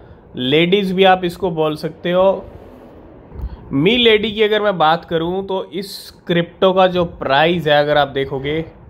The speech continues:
इंडियन रुपीज में पाँच ज़ीरो चल रही हैं, है ना, पाँच ज़ीरो के साथ एट के लेवल्स हैं। और ये जो ट्वीट आया इलॉन मस्क का, इस ट्वीट के कारण ये क्रिप्टो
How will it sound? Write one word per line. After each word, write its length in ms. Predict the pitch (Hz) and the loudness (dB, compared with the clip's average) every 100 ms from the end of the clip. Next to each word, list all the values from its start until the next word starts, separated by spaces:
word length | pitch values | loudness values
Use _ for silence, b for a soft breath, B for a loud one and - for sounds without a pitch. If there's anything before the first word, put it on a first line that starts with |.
| - B B B B - | -20 B B B B -6
इंडियन 360 | 165 202 247 247 | -2 4 4 4
रुपीज 360 | 202 185 160 | 0 -2 -4
में 240 | 165 190 190 | -2 -4 -2
पाँच 420 | 170 180 196 196 | -2 0 0 -2
ज़ीरो 320 | 165 151 165 | -6 -4 -2
चल 240 | 160 143 117 | -4 -6 -6
रही 180 | 117 | -6
हैं, 240 | 110 107 - - - - - - - | -6 -8 -12 -20 -20 -20 -20 -16 -8
है 80 | 131 | -4
ना, 100 | 135 | -4
पाँच 600 | - - 139 151 170 165 | -6 -4 0 2 0 -2
ज़ीरो 300 | 143 147 160 | -6 -2 -2
के 60 | 160 | 0
साथ 200 | 175 165 - | -2 -2 -4
एट 280 | 139 156 - | -4 -4 -4
के 60 | 151 | -2
लेवल्स 360 | 139 139 135 | 0 0 -2
हैं। 380 | 151 - - - | -8 -10 -18 -2
और 180 | 139 139 | 2 2
ये 440 | 147 180 214 220 | 2 4 4 4
जो 200 | 202 220 | 0 -2
ट्वीट 580 | 196 - 185 190 214 196 | -2 -8 -8 -6 -4 2
आया 160 | 170 175 | 4 4
इलॉन 280 | 170 165 | 2 -2
मस्क 320 | 165 156 - - | -2 -6 -8 -4
का, 160 | 185 | -2
इस 500 | 180 175 - - 175 - | -2 -6 -16 -20 -20 -10
ट्वीट 380 | 160 165 185 185 | -4 0 0 -2
के 200 | - 170 | -2 -2
कारण 400 | 160 143 147 151 | 2 2 2 0
ये 180 | 151 160 | -2 -4
क्रिप्टो 640 | 156 135 - 151 156 160 | -4 -8 -6 -6 -4 -8